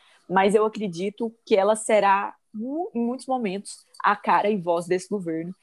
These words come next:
e que isso vai ser muito bom pros Estados Unidos. Também acho que ela vai ser ativa e forte, como ela sempre foi. Ela tem essa trajetória,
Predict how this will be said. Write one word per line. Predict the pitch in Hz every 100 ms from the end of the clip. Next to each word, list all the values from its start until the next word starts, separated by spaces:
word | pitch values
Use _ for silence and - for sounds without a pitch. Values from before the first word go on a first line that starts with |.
| _ -
e | 185
que | - 208 185
isso | 160
vai | 170
ser | 202
muito | 190 185 196
bom | 175 165
pros | 196 175
Estados | 185 175 170
Unidos. | 214 165 165 - - _ _
Também | 170 175
acho | 180 -
que |
ela | 175
vai | 170
ser | 175 185 -
ativa | 185 185 - 220 240 247
e |
forte, | 208 190 175 175
como | 196 170
ela | 180
sempre | 185 185 233
foi. | 170
Ela | 160 156
tem | 170 165
essa | 175 -
trajetória, | 165 165 180 - 170 185 233